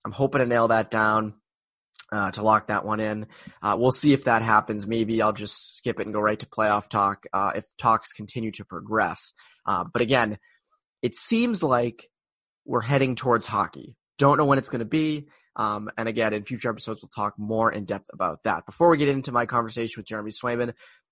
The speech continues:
uh, with currently no N B A, N H L, or M L B, you might think there's nothing to bet on,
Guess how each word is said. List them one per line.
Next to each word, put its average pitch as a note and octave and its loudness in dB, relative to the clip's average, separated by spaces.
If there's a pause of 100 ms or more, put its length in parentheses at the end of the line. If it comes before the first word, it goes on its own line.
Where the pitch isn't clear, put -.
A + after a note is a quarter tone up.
(160)
uh, A2 0
with A2 -4
currently D#3 4
no D3 4
N C#3 0
B B2 -4
A, A#2+ 2
N A2+ -4
H A2 -8
L, G#2 -2
or G2+ -6
M G2+ -10
L G2+ -8
B, G#2+ -10
you G#2+ -8
might A2 -8
think A2 -14
there's G#2 -14
nothing A2 -10
to G#2+ -14
bet D3 2
on, D3 4